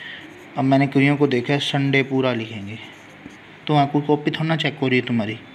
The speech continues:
Short में लिखना start करोगे तभी short में होगा, Sunday, Monday, Tuesday, Wednesday, Thursday, Friday, Saturday, Sunday, तब तो होगा काम।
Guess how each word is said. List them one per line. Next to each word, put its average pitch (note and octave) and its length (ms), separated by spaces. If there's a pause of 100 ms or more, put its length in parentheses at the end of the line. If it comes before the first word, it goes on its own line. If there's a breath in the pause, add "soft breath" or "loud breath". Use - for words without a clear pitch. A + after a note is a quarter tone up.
(840 loud breath)
Short D3 320
में D#3 120
लिखना D3+ 380
start D3 340
करोगे D3+ 260
तभी D3+ 260
short C#3+ 260
में C#3+ 120
होगा, A#2+ 140
Sunday, C3 320
Monday, B2+ 300
Tuesday, B2 400
Wednesday, A#2+ 400
Thursday, A#2 460
Friday, A#2 440
Saturday, A2+ 420
Sunday, G2 340 (960 loud breath)
तब C3+ 220
तो D#3 80
होगा C3 160
काम। G#2 300